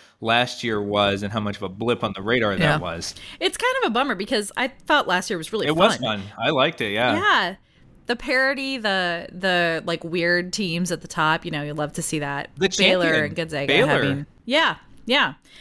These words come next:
Speaker 2: And that was really fun. And so now it's like, "Oh, we're just gonna go back to,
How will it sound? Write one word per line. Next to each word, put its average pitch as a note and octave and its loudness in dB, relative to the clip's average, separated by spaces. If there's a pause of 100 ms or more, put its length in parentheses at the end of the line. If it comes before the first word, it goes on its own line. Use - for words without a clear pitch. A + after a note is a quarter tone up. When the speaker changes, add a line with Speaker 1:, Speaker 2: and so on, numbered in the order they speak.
(100)
Speaker 2:
And C4+ -2
that F#4+ 2
was G4+ -2
really E4 0
fun. B3 -2
And G3 -8
so A3+ 2
now A3+ 2
it's A3+ -4
like, G3+ 0
"Oh, E3+ 4
we're F#3+ -4
just F#3 -6
gonna F#3 -2
go E3 0
back E3 0
to, D#3+ -2